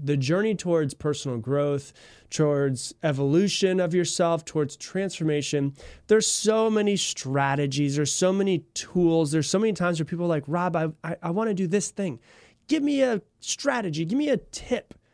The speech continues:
give me the secret sauce." All of the things that you could do to quote unquote, "fix yourself," right? But if I'm being honest,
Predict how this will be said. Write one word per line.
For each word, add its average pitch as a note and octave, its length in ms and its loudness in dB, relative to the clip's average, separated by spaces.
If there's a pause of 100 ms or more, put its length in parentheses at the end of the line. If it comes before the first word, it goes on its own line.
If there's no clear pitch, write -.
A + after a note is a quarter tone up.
(300)
give C#4+ 120 0
me D#4+ 80 2
the G#3+ 100 0
secret - 460 -2
sauce." - 720 -4 (580)
All C4+ 200 2
of A3 80 2
the G#3 100 2
things A3+ 240 2
that F3 160 0
you G#3+ 100 0
could E3+ 160 2
do F#3+ 160 2
to D#3+ 160 -4
quote G3 240 0
unquote, F3 320 -2
"fix - 420 -6
yourself," A2+ 460 -8
right? E3 240 -2 (800)
But E3+ 100 4
if E3 120 2
I'm F#3+ 160 2
being G3+ 260 2
honest, B2+ 420 -4